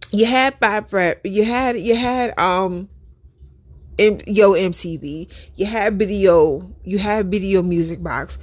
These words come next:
but now you also have Rhapsody. So you can see things on the weekdays and you can see things on the weekends. So you try to catch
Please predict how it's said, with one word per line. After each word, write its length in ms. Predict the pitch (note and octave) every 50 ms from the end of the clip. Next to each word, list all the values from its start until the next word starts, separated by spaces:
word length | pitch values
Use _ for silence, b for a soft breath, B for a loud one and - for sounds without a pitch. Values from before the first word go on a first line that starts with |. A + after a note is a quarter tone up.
| B B B
but 120 | - G3 G3
now 200 | G#3 G3+ G3+ G#3
you 220 | G#3+ G#3 G#3 G3+
also 220 | G#3 F#3+ - G#3
have 280 | G#3 G3+ G3+ F3 E3 E3
Rhapsody. 600 | F3+ E3+ C#3 D3 D#3 - - E3 - - - - - B B B B
So 140 | - - D#3+
you 180 | E3 F3 G3 A3+
can 160 | - - G#3
see 480 | - - - C4 C4 C4 C4 C4 C4+ - B B B B B B - - - - - - - - -
things 300 | - G#3+ G#3+ G#3 G3 F#3+
on 160 | G3 F3 E3
the 60 | F3
weekdays 800 | E3+ F3+ A#3 A#3 A#3+ - - - A3 G#3+ A3 G#3+ A3+ B3 B3 - - -
and 160 | F3+ F3+ F3+
you 80 | F3+ G3
can 120 | F#3+ G3
see 240 | - - - A#3+ A#3
things 380 | A#3 - G#3+ G#3 G3+ G#3 F#3 F#3
on 120 | F3+ E3+
the 80 | E3+ E3+
weekends. 520 | F#3+ G3 F#3 E3 - - B2 G#2+ E3 -
So 280 | - E3 D3+ C#3 D#3 D#3 D#3+
you 380 | F3+ F3+ E3+ F3 F3+ E3+ F3 E3+
try 260 | - - B3+ B3 B3
to 60 | A3+
catch 680 | A3+ - - C4 A3 F#3 D#3 - - - - - -